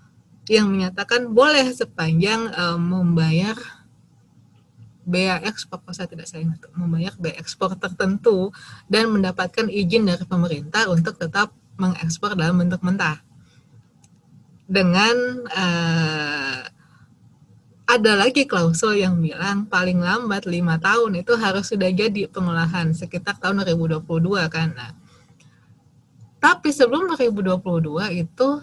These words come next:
dua ribu sembilan belas, pemerintah mengajukan peraturan yang baru lagi,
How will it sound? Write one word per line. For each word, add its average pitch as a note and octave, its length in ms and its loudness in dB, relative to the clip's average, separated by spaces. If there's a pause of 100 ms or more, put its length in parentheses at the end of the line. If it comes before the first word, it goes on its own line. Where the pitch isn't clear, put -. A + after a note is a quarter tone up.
(160)
dua G#3 240 -4
ribu A#3+ 320 -6
sembilan F3 560 2
belas, A#3 640 -4 (480)
pemerintah G#3+ 720 2
mengajukan B3 880 -2
peraturan B3 640 -2
yang C4+ 240 -4
baru C4+ 240 2
lagi, A3+ 480 0